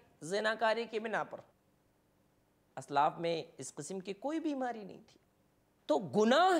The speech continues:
کی بنا پر معاملہ یہ ہوتا ہے کہ بعض دفعہ دنیا کے اندر ہی ایک بندہ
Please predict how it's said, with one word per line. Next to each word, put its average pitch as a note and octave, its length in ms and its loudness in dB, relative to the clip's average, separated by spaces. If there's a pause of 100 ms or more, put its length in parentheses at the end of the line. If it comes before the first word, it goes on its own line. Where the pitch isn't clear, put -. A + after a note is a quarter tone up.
کی E4 120 4
بنا C#4+ 300 4
پر D#4 180 4
معاملہ B3+ 440 4
یہ D#4 140 6
ہوتا B3 400 4
ہے D4+ 100 4 (360)
کہ A#3 140 -4
بعض A3 680 2
دفعہ A#3+ 380 2 (140)
دنیا B3+ 520 4
کے C#4+ 120 4
اندر C#4+ 420 4
ہی E3 180 -4 (800)
ایک D3+ 280 -4
بندہ C3+ 540 0